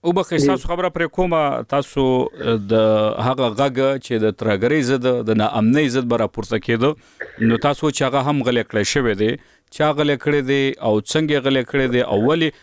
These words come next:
Speaker 1: او بله پوښتنه دا ده چې څو ورځو نه، بلکې د څو میاشتو نه زه پرله پسې کوشش کوم چې د پی ټی ایم له مشر منظور پښتین سره خبرې وکړم،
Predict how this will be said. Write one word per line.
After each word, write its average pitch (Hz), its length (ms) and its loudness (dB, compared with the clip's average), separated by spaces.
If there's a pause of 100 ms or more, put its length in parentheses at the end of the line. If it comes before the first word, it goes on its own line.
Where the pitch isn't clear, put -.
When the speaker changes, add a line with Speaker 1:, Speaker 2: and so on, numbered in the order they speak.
(140)
Speaker 1:
او 127 120 2
بله 165 200 0
پوښتنه 175 400 -2
دا 185 120 2
ده 175 80 -2
چې 151 200 -2 (340)
څو 190 80 4 (100)
ورځو 170 260 2
نه، 139 240 0
بلکې 143 260 -2
د 143 60 2
څو 165 220 0
میاشتو 156 340 0
نه 131 60 2
زه 135 320 2
پرله 147 280 -2
پسې 123 260 -6
کوشش 113 340 -4
کوم 131 220 -2
چې 113 240 0
د 104 180 0
پی 117 180 -6
ټی 120 120 -2
ایم 120 180 4
له 104 280 2
مشر 123 400 2
منظور 101 300 0
پښتین - 320 -2
سره 110 180 0
خبرې 110 260 0
وکړم، 147 380 0